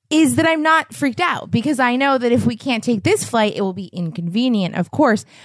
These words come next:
but we would figure something out, whether we used our miles, whether we had to get off the flight, find a new flight, use our miles, or just find another cheap flight because of our knowledge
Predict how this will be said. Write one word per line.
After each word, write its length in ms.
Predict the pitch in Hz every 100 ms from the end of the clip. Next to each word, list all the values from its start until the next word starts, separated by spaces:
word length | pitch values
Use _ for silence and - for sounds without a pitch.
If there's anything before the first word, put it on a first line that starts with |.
| -
but 220 | 359 302
we 100 | 294
would 180 | 320 311
figure 300 | - 311 294
something 340 | 277 240 233 277
out, 140 | 285
whether 240 | 196 202
we 80 | 190
used 340 | 185 185 185 196
our 120 | 180
miles, 320 | 175 180 202
whether 200 | 196 196
we 80 | 196
had 100 | 208
to 40 |
get 160 | 160 196
off 200 | 190 190
the 80 | 190
flight, 340 | - 185 -
find 240 | - 180 175
a 20 |
new 160 | 185
flight, 280 | 180 190 165
use 200 | 160 165
our 80 | 170
miles, 460 | 214 330 269 226 - - - - -
or 420 | 339 381 349 330 - _ -
just 260 | 330 - - 202
find 300 | - 277 277
another 540 | 262 262 254 254 240
cheap 340 | 208 - 262 208
flight 340 | - 247 240
because 320 | 226 208 247
of 120 | 208 196
our 140 | 185
knowledge 680 | 180 196 226 220 208 196